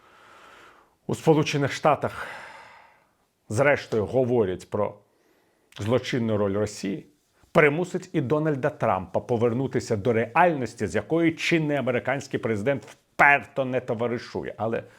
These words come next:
змушений буде потоваришувати. І у внутрішній політиці, і, зрештою, у зовнішній.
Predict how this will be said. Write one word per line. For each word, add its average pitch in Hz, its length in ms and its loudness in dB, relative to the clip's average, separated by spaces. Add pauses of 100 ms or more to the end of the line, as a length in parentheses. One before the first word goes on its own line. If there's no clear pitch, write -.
(180)
змушений 110 640 -4
буде 85 240 -4
потоваришувати. 92 840 -6 (640)
І 175 180 4
у 165 120 -4
внутрішній 175 640 -2
політиці, 165 640 -4 (320)
і, 170 260 2 (1300)
зрештою, 139 540 2
у 139 140 -4
зовнішній. 104 640 -6